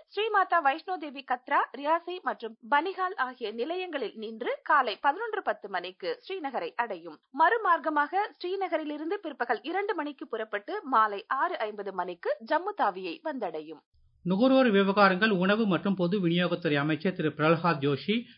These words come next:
Speaker 2: இன்று புதுடெல்லியில் இந்திய ராணுவ அதிகாரிகளை சந்தித்தார். ஆயுதப் படைகளுக்கான கொள்முதல் முறைகளை வலுப்படுத்துவது குறித்து அப்போது ஆலோசிக்கப்பட்டதாக அமைச்சர் சமூக ஊடக பதிவில் கூறியுள்ளார்.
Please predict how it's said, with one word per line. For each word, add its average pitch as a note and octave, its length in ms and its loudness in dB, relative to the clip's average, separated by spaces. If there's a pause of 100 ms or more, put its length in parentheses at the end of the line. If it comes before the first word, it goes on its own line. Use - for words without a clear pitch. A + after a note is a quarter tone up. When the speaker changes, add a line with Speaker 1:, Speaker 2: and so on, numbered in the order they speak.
(100)
Speaker 2:
இன்று G3 220 2
புதுடெல்லியில் G#3 720 2
இந்திய G#3 380 2
ராணுவ F3 360 4
அதிகாரிகளை D#3 520 4
சந்தித்தார். D3 540 4 (640)
ஆயுதப் A3+ 440 6
படைகளுக்கான G3+ 560 4
கொள்முதல் G3 420 4
முறைகளை F3+ 320 4
வலுப்படுத்துவது E3+ 560 2
குறித்து E3+ 300 0
அப்போது E3+ 300 2
ஆலோசிக்கப்பட்டதாக F3 1040 2
அமைச்சர் F#3+ 460 0
சமூக G3 380 0
ஊடக E3 260 0
பதிவில் E3 440 0
கூறியுள்ளார். D#3 560 6